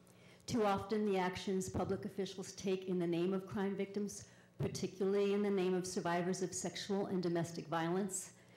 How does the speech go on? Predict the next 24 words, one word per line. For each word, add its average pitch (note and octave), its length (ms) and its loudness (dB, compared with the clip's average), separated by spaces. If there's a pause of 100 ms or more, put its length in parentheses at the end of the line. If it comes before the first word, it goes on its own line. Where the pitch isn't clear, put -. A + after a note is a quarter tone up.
(140)
do G3+ 120 0
not F#3+ 300 0
line F#3 300 2
up F3 180 0
with G#3+ 140 0
the F3+ 140 2
actual F3 440 0
needs F3+ 540 4
and F#3+ 120 2
desires F3 600 2
of D#3 120 -2
the E3+ 60 0
majority E3 640 0
of E3 160 -6
survivors, D#3 840 -2 (340)
especially G#3+ 560 0
survivors A3 680 -2
from F3 180 0
communities F3 600 2
that - 140 -2
are E3+ 80 2
at E3 240 0
most F3 280 -2
risk, D#3+ 360 -4